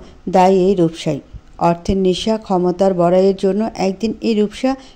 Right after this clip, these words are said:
হ্যাভেনকে ছেড়ে জিসানের কাছে গিয়েছিল। আজ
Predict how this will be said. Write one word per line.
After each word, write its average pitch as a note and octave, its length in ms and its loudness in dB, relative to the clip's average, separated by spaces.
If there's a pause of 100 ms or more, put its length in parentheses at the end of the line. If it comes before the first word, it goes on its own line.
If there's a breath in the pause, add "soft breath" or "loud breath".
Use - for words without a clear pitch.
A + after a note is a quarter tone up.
হ্যাভেনকে A3 500 0
ছেড়ে A#3 400 2
জিসানের F3+ 480 -2
কাছে E3+ 300 -2
গিয়েছিল। D3 440 -4 (500 loud breath)
আজ A3+ 200 2